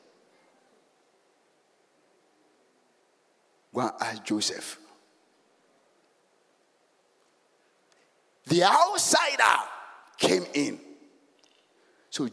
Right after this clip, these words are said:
Jesus is not looking at who is a Jew, who tried to behave like a Christian, but who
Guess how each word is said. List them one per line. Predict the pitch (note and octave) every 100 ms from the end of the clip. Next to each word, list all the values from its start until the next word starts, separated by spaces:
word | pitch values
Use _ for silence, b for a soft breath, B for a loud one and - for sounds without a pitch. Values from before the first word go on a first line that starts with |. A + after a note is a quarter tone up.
| -
Jesus | - B3 - A#3+ A#3 - -
is | F3 -
not | G3+ E3
looking | F3+ - F3+ -
at | D#3+ -
who | - - G#3+ G#3+ D3 F2+ - - - _ _ _ _ _ _ - _ _ _ _ _ -
is | G#2+
a | G#2
Jew, | G2+ A2 A2 E3 G3 - - _ _ _ _ _ _ _ _ _ -
who | - G3 G3+ G3 F#3+ -
tried | - D3+ D#3+
to | B2
behave | A#2 A2+ A2 C#3+ -
like | G#2+
a | G2
Christian, | - B2+ A#2+ - C2 A1+ - _ _ _ _ _ _ -
but | G2
who | G2+ A2+ G#2+